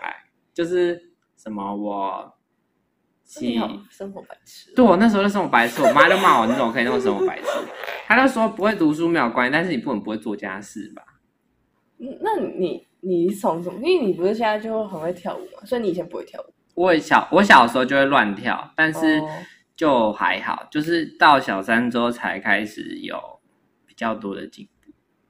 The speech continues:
Speaker 2: 那你是因为什么才开始转变？
Speaker 1: 你是说转变的意思是什么？
Speaker 2: 就是开始变得，因为像你现在不是就会很会打理自己的东西，打理自己。
Speaker 1: 对啊，对啊，对啊。
Speaker 2: 那你是因为怎么样？是什么契机？然后或者什么时期你就开始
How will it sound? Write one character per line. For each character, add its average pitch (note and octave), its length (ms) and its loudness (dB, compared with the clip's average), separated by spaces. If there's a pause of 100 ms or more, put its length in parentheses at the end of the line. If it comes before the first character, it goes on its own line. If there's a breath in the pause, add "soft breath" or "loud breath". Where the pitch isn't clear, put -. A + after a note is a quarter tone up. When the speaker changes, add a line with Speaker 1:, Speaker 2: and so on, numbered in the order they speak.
(160)
Speaker 2:
那 D4 80 -8
你 F#3+ 120 -2
是 G3 80 -4
因 G3+ 80 -2
为 G3+ 100 0
什 G3+ 100 -8
么 - 120 -4
才 - 160 -10
开 F#3 160 -8
始 - 100 -6
转 - 120 -10 (120)
变？ - 160 -16 (640)
Speaker 1:
你 A2+ 120 -6
是 C3 120 -2
说 D3 100 0
转 G2+ 240 -4
变 G#2+ 140 -2
的 F2+ 60 -6
意 G2 60 -6
思 E2+ 160 -10
是 - 80 -16
什 - 40 -20
么？ - 80 -20 (100)
Speaker 2:
就 C4 140 -8
是 B3 480 -6 (460)
开 C#4+ 120 4
始 G#3+ 160 0
变 G3+ 220 -4
得， E3 180 -4 (360)
因 E4 100 -4
为 D#4+ 60 -2
像 D#4 100 0
你 F#3 100 0
现 F#3 40 -6
在 A3 120 2
不 F3+ 140 -2
是 F#3 80 0
就 G3 80 -4
会 G#3 100 2
很 F#3+ 120 -4
会 E3+ 100 -4
打 D#3+ 160 -4
理 D#3 120 -12
自 - 140 -20
己 - 80 -12
的 - 140 -18
东 - 160 -16
西， - 80 -20 (320)
打 G2 120 -4
理 G#2 280 -2
自 G2+ 80 -12
己。 - 60 -20
Speaker 1:
对 A#2+ 100 -6
啊， G#2 140 -6
对 G#3 80 -4
啊， G#3 40 0
对 F#3 80 -2
啊。 - 0 -
Speaker 2:
那 D#3+ 60 -6
你 E3+ 100 -4
是 G3 140 -6
因 G3 80 -4
为 G#3 160 2
怎 F3 140 -6
么 D#3+ 80 -8
样？ E3+ 200 -2 (320 soft breath)
是 D#4 200 -4
什 G#3+ 120 0
么 D#3 260 -2
契 - 400 -10
机？ - 440 -20 (160)
然 E3 160 -10
后 E3 280 -4 (280 soft breath)
或 F#3+ 100 0
者 F#3+ 80 2
什 G3 140 -4
么 G2+ 80 -8
时 - 280 -14
期 - 420 -16
你 E3+ 80 -14
就 D#3+ 100 -4
开 E3+ 140 -6
始 D#3+ 280 -14